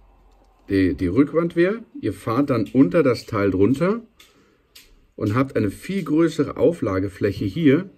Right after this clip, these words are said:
denn der Druck ver-, ähm,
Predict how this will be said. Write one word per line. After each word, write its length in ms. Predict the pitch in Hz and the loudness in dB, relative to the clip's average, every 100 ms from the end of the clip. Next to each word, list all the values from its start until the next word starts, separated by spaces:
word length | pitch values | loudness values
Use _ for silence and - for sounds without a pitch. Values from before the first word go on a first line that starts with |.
| - | -4
denn 140 | 117 | 0
der 120 | 110 95 | 2 2
Druck 460 | 98 107 - - - - - - - - | 2 4 2 0 -18 -20 -20 -18 -18 -4
ver-, 280 | 117 92 - 71 - - | 0 0 -2 -12 -12 -6
ähm, 640 | 110 110 104 95 87 87 | -2 0 0 0 0 -4